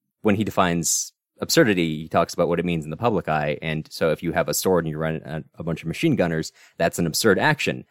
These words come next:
not because absurdity is a concrete real thing, but because the ideas we have in our head of what that will hap-, of, like, what a reasonable course of action is in that moment and what actually happens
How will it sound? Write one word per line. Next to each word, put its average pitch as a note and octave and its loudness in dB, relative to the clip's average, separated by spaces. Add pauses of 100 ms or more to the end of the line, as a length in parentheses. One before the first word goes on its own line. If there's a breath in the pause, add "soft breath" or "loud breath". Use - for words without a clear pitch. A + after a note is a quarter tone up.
(160 soft breath)
not B2 -2
because F#2+ 2
absurdity D#2+ 0
is D#2 -4 (120)
a E2+ -12
concrete - -2
real E2+ -2
thing, C#3+ 2
but G2 0
because E2+ 0 (460 soft breath)
the F2 0 (320)
ideas F#2+ 2
we - 2
have - 2
in D#2 -2
our D2+ -2
head G2 2
of D#2 0
what E2 0
that D#2 -2 (400)
will E2+ 0
hap-, F#2+ 2
of, A2 4
like, G2 4
what F#2+ 2 (440)
a G2+ 0
reasonable G2 4
course G2 2
of - -2
action F2 0
is F2 -2
in E2+ -2
that D#2+ -2
moment G2+ 2
and E2+ -4
what E2+ 2
actually D#2+ -4
happens E2+ -2